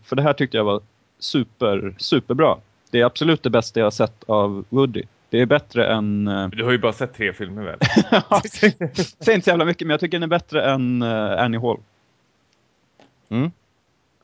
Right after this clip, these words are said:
Speaker 1: Ehm, och, men det är nog my-, mycket tack vare Cate Blanchett också, och även resten av skådespelarna. Sally Hawkins, Bobby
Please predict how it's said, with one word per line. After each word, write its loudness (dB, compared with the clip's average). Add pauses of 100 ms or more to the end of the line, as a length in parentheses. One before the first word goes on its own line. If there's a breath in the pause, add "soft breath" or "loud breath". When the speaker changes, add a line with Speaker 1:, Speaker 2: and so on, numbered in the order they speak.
(120)
Speaker 1:
Ehm, -10 (280)
och, -6
men 0
det 4
är 4
nog 4
my-, 2 (180)
mycket -2
tack 0
vare 2 (400)
Cate 0
Blanchett 0
också, -4
och 4
även 2
resten -2
av -2
skådespelarna. -8 (380)
Sally 0
Hawkins, -4
Bobby -4